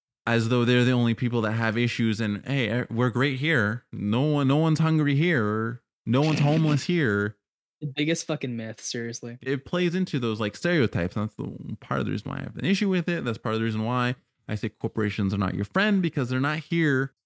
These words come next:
Speaker 1: to, to, to be friends with you. They're not here to be buddy-buddy with you. They,
Speaker 2: No.
Speaker 1: they will do and say whatever they can to get you to buy from them.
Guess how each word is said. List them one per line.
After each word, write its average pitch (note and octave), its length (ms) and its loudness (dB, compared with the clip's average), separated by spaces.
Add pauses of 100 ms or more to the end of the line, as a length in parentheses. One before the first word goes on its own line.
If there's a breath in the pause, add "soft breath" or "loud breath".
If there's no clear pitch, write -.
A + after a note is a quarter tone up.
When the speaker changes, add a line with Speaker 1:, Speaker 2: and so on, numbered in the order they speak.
Speaker 1:
to, D3+ 260 2
to, D#3+ 280 0
to F3 180 2
be F#3 320 4
friends F#2 300 -2
with F#2 100 -2
you. G2 120 0
They're A2 80 2
not C#3+ 100 0
here D3+ 180 2
to D#3 80 0
be A#2+ 140 2
buddy-buddy F2+ 540 0
with F2+ 180 -4
you. F#2 140 0
They, G#2 200 0
Speaker 2:
No. - 220 -4
Speaker 1:
they A2 160 0
will A#2 160 4
do D#3+ 540 0 (400)
and C#3 180 -2
say C3+ 180 0
whatever C3+ 520 0
they E3+ 140 -2
can A#2+ 440 -2
to A2+ 140 -4
get G#2+ 280 -4
you A#2 80 -2
to A2+ 160 -6
buy E2 400 -6
from - 300 -8
them. A2 240 -4